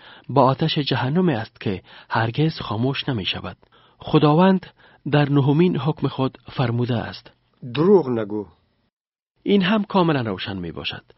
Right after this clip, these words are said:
Speaker 1: خداوند خدای حقیقت می‌باشد و از دروغ نفرت دارد. انسان فکر می‌کند که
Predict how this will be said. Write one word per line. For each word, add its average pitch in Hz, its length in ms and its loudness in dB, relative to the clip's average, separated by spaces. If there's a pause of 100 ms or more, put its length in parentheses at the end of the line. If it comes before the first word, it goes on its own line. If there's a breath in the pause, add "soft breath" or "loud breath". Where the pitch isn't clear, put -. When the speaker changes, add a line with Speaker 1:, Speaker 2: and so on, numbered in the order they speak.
(440 soft breath)
Speaker 1:
خداوند 170 640 2 (100)
خدای 139 500 -2
حقیقت 135 560 -6
می‌باشد 95 460 -4 (480 soft breath)
و 131 80 0
از 120 200 0
دروغ 127 440 0
نفرت 127 440 -4
دارد. - 380 -10 (640 soft breath)
انسان 185 360 4
فکر 190 380 -2
می‌کند 113 400 -2
که 101 240 -4